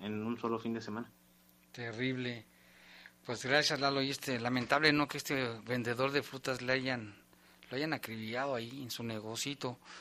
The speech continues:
Speaker 2: Gracias, Lalo.
Speaker 1: Sí. Pues estaremos pendientes, Jaime, de la investigación, a ver si hay avances y que se pueda informar sobre, sobre detalles de este, de este caso.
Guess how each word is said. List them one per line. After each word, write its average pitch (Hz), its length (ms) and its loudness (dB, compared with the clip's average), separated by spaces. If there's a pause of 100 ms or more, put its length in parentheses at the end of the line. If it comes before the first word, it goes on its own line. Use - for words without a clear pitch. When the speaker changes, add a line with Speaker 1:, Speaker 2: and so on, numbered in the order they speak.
(440)
Speaker 2:
Gracias, 160 400 8
Lalo. 147 380 12
Speaker 1:
Sí. - 80 -10 (840)
Pues 135 140 4
estaremos 165 520 8
pendientes, 160 500 6
Jaime, 165 300 8
de 143 100 10
la 127 380 8
investigación, 127 920 6
a 117 80 -2
ver 123 140 2
si - 120 4
hay 139 120 10
avances 135 480 6
y 117 60 -2
que 117 120 2
se 110 140 -2
pueda 120 240 2
informar 117 420 0
sobre, 117 400 2 (480)
sobre 104 460 4
detalles 120 500 4
de 113 140 4
este, 110 420 0
de 101 140 -2
este 110 200 -2
caso. - 280 -4